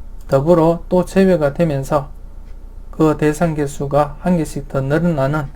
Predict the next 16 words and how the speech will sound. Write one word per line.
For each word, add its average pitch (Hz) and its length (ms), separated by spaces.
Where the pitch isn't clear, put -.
그러한 156 360
회차가 143 400
되지 156 220
않을까 143 540
그렇게 147 340
생각이 147 460
됩니다. 127 400
일단 170 260
낙천표를 180 640
이용한 151 360
설명은 156 640
다음에 156 520
조만간 139 600
계획 151 320
잡아서 147 560
여러분들과 139 800